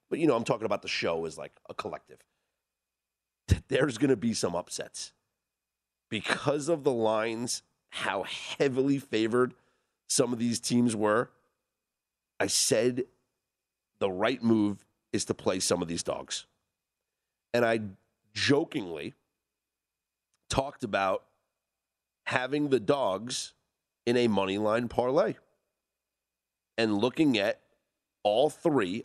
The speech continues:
of the heavy dogs, meaning the Ottawa Senators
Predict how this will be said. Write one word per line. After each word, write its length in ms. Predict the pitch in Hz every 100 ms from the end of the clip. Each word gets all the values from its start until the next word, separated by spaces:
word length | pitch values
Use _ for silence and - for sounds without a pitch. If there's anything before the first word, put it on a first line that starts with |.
| -
of 180 | 107 101
the 80 |
heavy 300 | 90 104 147
dogs, 460 | 156 78 95 - - -
meaning 460 | 120 113 95 156 - _ _ _ _ _ _ _ _ _ _
the 360 | 110 92 92 87 _ _ _ _ -
Ottawa 320 | 95 117 147
Senators 680 | - 113 92 90 98 - -